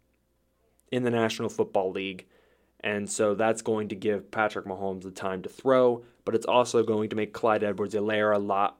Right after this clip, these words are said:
more of a focal point in the offense. Doesn't have to compete with car-, for carries with Le'Veon Bell. I think you'll see Edwards-Helaire take a big jump up this year. Of course, you've got Tyreek Hill and Travis Kelce. We, we know what they're about. The defense,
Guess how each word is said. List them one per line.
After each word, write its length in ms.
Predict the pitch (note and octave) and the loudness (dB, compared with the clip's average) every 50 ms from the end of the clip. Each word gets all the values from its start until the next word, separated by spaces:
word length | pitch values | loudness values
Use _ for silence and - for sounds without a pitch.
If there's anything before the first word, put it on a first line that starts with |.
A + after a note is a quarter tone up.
| _ | _
more 360 | - A2+ G#2+ G2+ G2 G2 G2 - | -8 -4 -2 0 0 2 0 0
of 120 | - G2 | 0 -2
a 60 | F#2+ F#2 | -6 -8
focal 400 | - - A#2 A#2 A2 A2 A#2 G#2+ | -2 0 2 2 2 2 0 0
point 280 | A2 - A#2 A2 G#2 | 0 0 0 0 -2
in 60 | F#2 | -4
the 100 | G2 G2+ | -4 -4
offense. 580 | G#2+ G#2+ A2 A2 - - G#2+ G#2 G2+ G2+ - - - _ _ _ _ _ _ | -2 -2 -2 -2 -2 -4 -4 -4 -6 -8 -12 -16 -18 _ _ _ _ _ _
Doesn't 200 | - A#2+ A#2+ A#2+ | 0 0 0 0
have 140 | A2+ A2+ A2 | -2 -4 -4
to 80 | - A#2 | -6 -6
compete 360 | - A#2 G2+ - A#2 A2+ - | -8 -10 -10 -8 -8 -4 -2
with 160 | - G#2 - | -4 -4 -4
car-, 340 | - - A2 A2 - - G#2+ | -2 0 0 0 0 -2 -4
for 180 | - - A#2 | -4 -2 -4
carries 380 | A2 - - A#2 A2 G#2+ G#2 G2+ | -2 0 2 2 4 4 2 0
with 380 | F#2+ G2 G#2+ A2 G#2+ - - - | -2 -2 0 0 0 -2 -6 -8
Le'Veon 480 | G#2+ A2 G#2+ G#2 G#2 G#2+ G2 G2 G2 | -6 -4 -4 -2 -2 -4 -4 -4 -2
Bell. 400 | F#2 G#2 G#2+ G#2 G#2 G2+ G#2 G#2 - _ _ _ _ _ _ _ _ _ - | -2 0 2 4 4 2 2 -2 -6 _ _ _ _ _ _ _ _ _ -2
I 140 | - G2 G2+ | 0 2 2
think 340 | G2+ G2+ G#2+ G#2 G2+ F#2+ - | 2 0 -2 -4 -4 -4 -2
you'll 160 | A2 G#2 G2+ | -2 -2 -2
see 400 | - - G#2 G2+ F#2+ F#2 F#2 E2+ - - _ - _ | -2 -4 -4 -6 -6 -6 -8 -10 -12 -16 _ -8 _
Edwards-Helaire 760 | - A2 G#2 G#2+ G2+ F#2+ G2+ G2 G#2+ A2 A#2 A#2 A2+ A2 A2 - - - | -2 0 0 0 0 0 0 0 2 4 4 4 4 2 0 -4 -10 -6
take 160 | - A#2 G#2 | -4 -2 -2
a 60 | G#2+ | 0
big 240 | G2 C#3 C#3+ G#2 G#2 | 0 0 -2 0 -2
jump 240 | A#2 G#2 G#2 G#2 - | -4 -4 -4 -2 -4
up 160 | A2+ G#2+ - | -4 -2 -2
this 240 | - G#2+ - - - | -4 -4 -4 -4 0
year. 340 | A2+ G#2+ G#2+ G#2 G#2 G#2 - _ _ _ _ _ _ | 2 4 4 4 2 0 -8 _ _ _ _ _ _
Of 60 | _ | _
course, 220 | - A2+ G#2+ - | 2 2 2 2
you've 120 | - G#2 F#2+ | 0 -2 0
got 200 | G#2 F#2 - - | 0 0 0 0
Tyreek 340 | - A#2 A2 G2+ G2 F#2+ - | 0 2 2 2 2 0 -2
Hill 180 | - G#2 G2 | 0 0 0
and 180 | F#2+ F#2+ F#2 F2+ | 0 -2 -4 -6
Travis 320 | - - G2 F#2 F#2 F#2 | -2 0 0 0 0 -2
Kelce. 440 | - - G#2 G2+ G2+ - - F2+ F#2 | -4 0 0 0 2 0 -2 -6 -8
We, 200 | F2 F#2+ G2 F#2+ | -6 -6 -6 -6
we 140 | - - A2 | -6 -6 -4
know 160 | G#2 G#2 G2+ | -2 0 0
what 140 | G2 F#2+ F#2 | 0 0 2
they're 140 | G#2 G2+ G2+ | 2 2 2
about. 380 | F2 F#2+ F#2 F#2+ F#2+ - - _ _ _ _ _ _ _ | 0 0 0 0 0 -2 -4 _ _ _ _ _ _ _
The 60 | - A2 | -4 2
defense, 600 | B2 C#3+ D3 C#3+ D#3 C#3+ C#3+ C#3 - - - | 2 2 4 6 6 4 4 4 0 -4 -6